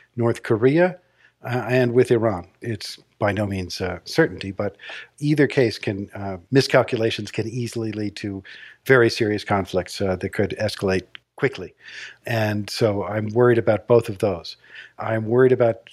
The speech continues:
particularly the situation in eastern Syria that we talked about, uh, this past week in the program. So,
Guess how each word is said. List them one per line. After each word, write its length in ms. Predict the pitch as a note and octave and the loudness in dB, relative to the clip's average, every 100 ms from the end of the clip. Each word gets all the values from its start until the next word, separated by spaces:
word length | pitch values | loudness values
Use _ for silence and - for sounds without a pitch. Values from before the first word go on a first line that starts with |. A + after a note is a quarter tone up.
| G#2+ G2 - | -20 -20 -12
particularly 400 | A2 C3 B2+ A#2 | -4 -2 2 2
the 80 | G#2 | 2
situation 520 | - - A#2+ G#2+ A2 | -2 0 0 2 -2
in 100 | G#2 | -4
eastern 380 | A#2 A2 - G2 | -4 -6 -6 -4
Syria 340 | - A#2+ G2+ | 0 2 2
that 140 | F#2 F#2 | -2 -6
we 100 | G2+ | -8
talked 240 | G2+ F#2+ | -10 -6
about, 340 | G2 F#2 - | -4 -4 -4
uh, 120 | F#2+ F#2 | -4 -4
this 160 | G2 | -6
past 280 | - G2 - | -6 -6 -2
week 200 | G2+ - | -4 -4
in 60 | F2+ | -10
the 60 | |
program. 480 | - G2+ F#2 E2+ E2 | -8 -8 -6 -8 -6
So, 240 | - F2+ | -4 -4